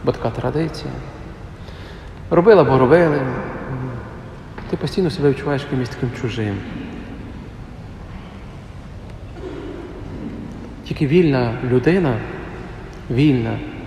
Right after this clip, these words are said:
у своїй свободі вибору, вона чекає. Вона чекає, поки її покличуть. Вона сама напрошується, тому що вона зробила вже вибір наперед.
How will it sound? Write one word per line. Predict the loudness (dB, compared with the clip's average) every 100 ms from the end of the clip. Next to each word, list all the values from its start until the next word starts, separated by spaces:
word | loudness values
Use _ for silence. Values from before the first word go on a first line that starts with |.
| -4 -4
у |
своїй | 0 4 4
свободі | 2 0 4 8 10 8 4
вибору, | 6 4 4 2 0 -4 -8 -10 -12 -12 -14 -12 -14 -14 -14 -14 -14 -16 -16 -16 -6
вона | 2 4 4 4 4 4 4 2 -2 -6 -8 -10 -10 -12 -12 -12 -10 -10 -10 -6
чекає. | -4 -4 -4 -4 -6 -8 -10 -12 -12 -14 -14 -14 -14 -14 -16 -16 -16 -14 -16 -16 -16 -16 -16 -10 4
Вона | 4
чекає, | 4 2 2 4
поки | 2 4
її | 4
покличуть. | 4 2 4 2 2 -4 -8 -10 -12 -14 -14 -16 -16 -16 -16 -12 0
Вона | 4 6 4 2
сама | 2 4 6 6
напрошується, | 4 4 6 6 6 2 2 2 0 0 -4 -8 -10 -10 -12 -12 -14 -14 -2
тому | 0
що | 0 0
вона | 2 2
зробила | 2 2 4 4
вже | 4 4
вибір | 4 4 2
наперед. | 0 2 2 2 0 -6